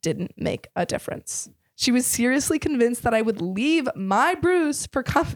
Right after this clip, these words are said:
to come live with her. And this is, for me, the most painful part because she knows about our story and she didn't care. She again asked the question, "Choose me or your stupid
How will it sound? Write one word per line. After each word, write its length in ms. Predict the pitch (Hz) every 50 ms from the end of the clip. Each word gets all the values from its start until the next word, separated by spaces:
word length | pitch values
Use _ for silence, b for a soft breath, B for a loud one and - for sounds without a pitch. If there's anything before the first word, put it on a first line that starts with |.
| -
to 100 | - 294
come 280 | 240 - 277 285 285 254
live 240 | 247 254 302 339 311
with 140 | 294 254 -
her. 320 | 226 196 190 196 196 208 b b b b
And 200 | 214 233 240 214
this 300 | 208 285 330 - - - - _ -
is, 100 | 240 233
for 160 | - - 240
me, 320 | 214 208 196 190 196 202 - _ -
the 80 | -
most 280 | 190 185 180 185 - -
painful 380 | - - 233 226 208 - 233 208
part 360 | - - - 175 - - - _ _ _ _ _ -
because 240 | - 220 - 247 226
she 220 | - - - 240
knows 480 | 233 214 202 185 185 185 190 196 202 -
about 320 | - 190 - - 185 185 -
our 100 | - 180
story 560 | 185 - - 185 175 165 160 160 170 180 - b b b b
and 100 | b 180
she 180 | - - 180 - _ -
didn't 320 | 180 156 139 139 - -
care. 440 | - - - - - - - - - _ _ _ -
She 200 | - - 269 285
again 640 | 269 214 - - 226 226 220 214 202 185 185 196 - _ _ _ _ _ -
asked 240 | 196 190 196 -
the 80 | - 208
question, 640 | - - 196 208 - - 202 - 180 180 - 190 190 _ _ _ _ _ _ _ -
"Choose 320 | - 330 311 302 262 226
me 480 | 220 277 285 262 247 226 208 208 208 _ _ _ _ _ _ - -
or 140 | 185 175
your 180 | 170 170 170 175
stupid 640 | 180 - - - - 196 175 160 - - - 143